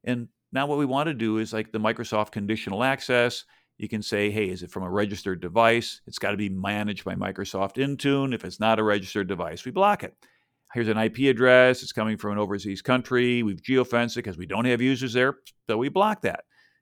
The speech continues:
Occasionally, I'll get people who will travel, and if they don't let me know in advance and they can't get in, I get this phone call like, "Hey, I can't get in." It says, "Where are you?"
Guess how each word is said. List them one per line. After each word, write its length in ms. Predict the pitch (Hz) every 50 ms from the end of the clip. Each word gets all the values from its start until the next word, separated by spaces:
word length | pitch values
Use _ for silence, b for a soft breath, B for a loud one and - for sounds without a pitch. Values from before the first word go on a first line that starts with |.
| _ -
Occasionally, 400 | - 123 156 190 180 175 156 127
I'll 80 | 117
get 160 | 113 113 110 113
people 280 | 117 110 113 120 117
who 40 | 113
will 100 | 107 107
travel, 540 | - - - 131 160 180 139 139 143 135 - -
and 140 | 110 110 110
if 80 | 110
they 100 | - 110
don't 220 | 110 127 135 131 -
let 180 | 123 127 -
me 160 | 113 135 151 147
know 180 | 135 127 127
in 80 | 120 113
advance 500 | 110 104 127 170 165 139 147 160 - -
and 60 | 107
they 80 | 104 107
can't 240 | - 131 120 117
get 140 | 101 117 113
in, 240 | 143 175 160 143 139
I 60 | 131
get 180 | 117 104 98 95
this 160 | 92 90 -
phone 220 | - 139 165 190
call 240 | - - 104 95 90
like, 180 | 92 98 95 - _
"Hey, 200 | - 196 190 147
I 60 | 123
can't 240 | 117 - 139 135 123
get 120 | 135 143
in." 120 | 190 180 135
It 80 | -
says, 240 | - 107 117 117 107
"Where 220 | 110 117 123 120 120
are 120 | 127 165
you?" 240 | 160 113 - -